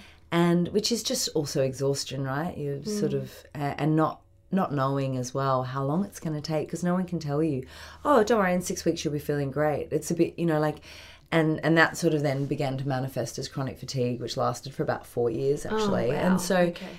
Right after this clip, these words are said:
Speaker 1: that, in many ways, was emotionally far more challenging than the cancer
Speaker 2: Mm.
Speaker 1: because there's no end date on it. At least in cancer, you've got a treatment plan, you know when it's gonna
Speaker 2: Yeah.
Speaker 1: finish, right?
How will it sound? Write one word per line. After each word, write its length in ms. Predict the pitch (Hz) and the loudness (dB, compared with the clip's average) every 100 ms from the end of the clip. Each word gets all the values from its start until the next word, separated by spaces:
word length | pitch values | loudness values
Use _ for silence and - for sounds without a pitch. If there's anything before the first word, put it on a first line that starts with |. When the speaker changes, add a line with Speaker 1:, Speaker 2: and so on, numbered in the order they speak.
| - - | -12 -2
Speaker 1:
that, 380 | 156 185 185 - | 6 8 6 2
in 340 | - 160 156 156 | 2 2 2 2
many 240 | 165 190 | 2 4
ways, 440 | 165 139 143 151 | 4 4 4 2
was 460 | 147 165 160 151 - - - - - - - | 2 4 4 2 -6 -16 -20 -20 -20 -20 -2
emotionally 600 | 165 165 165 160 165 139 | 2 4 4 2 0 0
far 240 | 139 165 156 | 0 2 2
more 160 | 143 | 2
challenging 840 | 139 143 139 156 139 131 - 190 202 - - - | 0 -2 0 0 0 -2 -4 -6 -8 -18 -20 -6
than 160 | - 139 | 0 0
the 60 | 123 | 0
cancer 640 | 143 143 - - - - - | -2 -2 -4 -6 -8 -8 -4
Speaker 2:
Mm. 280 | 196 202 | -2 2
Speaker 1:
because 260 | 202 196 175 | 4 4 4
there's 140 | 165 | 2
no 100 | 170 | 2
end 220 | 160 143 151 | 2 2 4
date 220 | 151 143 | 4 4
on 140 | 135 | 0
it. 60 | 127 | 0
At 100 | 160 | 4
least 240 | 180 180 | 4 4
in 100 | 160 | -2
cancer, 380 | 143 160 160 147 | 0 0 0 0
you've 140 | 139 | -2
got 120 | 143 135 | 0 -2
a 60 | |
treatment 440 | 135 190 - 170 - | -2 -2 -2 -4 -4
plan, 360 | 165 151 147 | 0 0 0
you 100 | 143 | 2
know 100 | 143 | 2
when 120 | - | 2
it's 120 | 196 190 | 0 0
gonna 220 | - - | 0 0
Speaker 2:
Yeah. 60 | 190 | 0
Speaker 1:
finish, 400 | 156 - - 151 | 0 -2 -8 -6
right? 280 | 143 240 | -4 -4